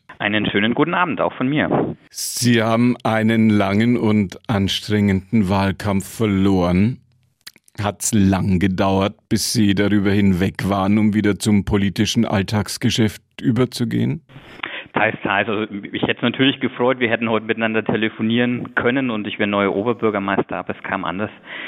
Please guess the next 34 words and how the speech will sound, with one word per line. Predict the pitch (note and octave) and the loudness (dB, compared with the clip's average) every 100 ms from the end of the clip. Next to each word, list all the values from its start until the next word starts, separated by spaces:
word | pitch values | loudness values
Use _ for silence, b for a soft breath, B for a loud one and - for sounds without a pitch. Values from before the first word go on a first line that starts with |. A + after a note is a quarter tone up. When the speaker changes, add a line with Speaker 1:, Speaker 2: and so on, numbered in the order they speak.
| B B | B B
Speaker 1:
Die | G#2 | -2
Nürnbergerinnen | G#2+ G#2 G2+ G2 G2+ | 0 0 0 -2 -2
und | |
Nürnberger | G#2 G#2 G2+ F#2 F2 | -2 0 0 -2 -4
haben's | F#2+ F#2+ - | -10 -12 -8
anders | F2+ A2+ G#2 | -4 -2 -2
entschieden. | F#2+ F2+ - A#2 B2 A#2 B B B B | -4 -2 -2 -2 -4 -6 B B B B
Aber | G2+ G2+ | -4 -2
ich | - | 0
habe | A2 | -2
jetzt | G#2+ - | -4 -4
eine | G2 | -4
neue | G2 G2 | 0 2
Rolle | G2 A#2 | 2 0
hier | A2 | -2
im | G2 | -2
Rathaus | F#2+ G2 G#2 - | -2 -2 -6 -12
gefunden, | F2+ - C3 C3 B2 | -10 -2 -2 2 0
den | G#2 G2 | 0 -4
Vorsitz | - G2+ G2 - | -6 -6 -6 -2
der | - | -4
S-P-D-Fraktion | - F#2+ G2 - G2 - G#2 G#2 G#2 - | -2 -2 -2 -2 -6 -6 -8 -6 -6 -4
übernommen. | G2+ F#2 F#2 A#2+ A2+ B B B B | -2 0 0 0 -2 B B B B
Und | G#2 - | -4 0
eigentlich | F#2+ A2+ B2 A2+ | 0 0 -4 -4
habe | A2+ | -6
ich | A#2 - | -6 -4
auch | A2 - | -4 -4
seit | A2 | -10
diesem | G#2 G2+ G2+ | -10 -10 -10
Stichwahltag | - A2+ - A2 G#2+ G#2 G#2+ G2+ | -8 -8 -4 -2 -2 -2 -2 -2
am | G#2 | -2
neunundzwanzigsten | F#2+ F#2+ G#2 G2+ G#2+ G2+ G#2 - G2+ | -2 -2 -4 -4 -4 -4 -8 -8 -4
März | F#2+ F#2+ | -2 -2